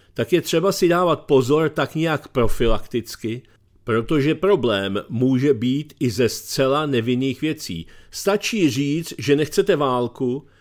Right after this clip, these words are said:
nebo že kluci mají pindíka a holky merunu. A tak se ptám, v čem vidí woke generál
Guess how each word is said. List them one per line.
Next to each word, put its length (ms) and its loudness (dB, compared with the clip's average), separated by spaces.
nebo 280 4
že 140 2
kluci 340 2
mají 220 4
pindíka 600 0
a 20 4
holky 360 4
merunu. 440 -2
A 100 -4
tak 160 -2
se 160 4
ptám, 520 -2
v 140 -20
čem 300 4
vidí 400 -2
woke 380 4
generál 840 0